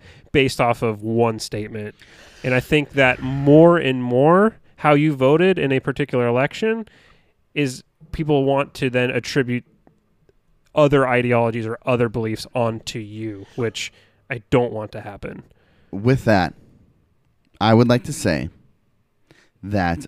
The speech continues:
Speaker 2: I believe wholeheartedly that not every person who voted for Trump is racist.
Speaker 1: No.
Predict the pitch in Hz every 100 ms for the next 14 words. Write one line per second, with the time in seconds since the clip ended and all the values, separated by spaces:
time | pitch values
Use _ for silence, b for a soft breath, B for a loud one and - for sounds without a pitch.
0 | - 113 175 127 85 73 65 - _ _
1 | _ _ _ _ _ _ _ - 151 151
2 | 127 113 80 64 55 - _ _ _ b
3 | b b b 104 92 117 127 151 - 117
4 | 131 147 - 135 135 151 135 113 110 127
5 | 123 117 - 110 156 _ _ _ _ _
6 | - 107 113 156 117 - - _ _ _
7 | _ _ _ 131 117 117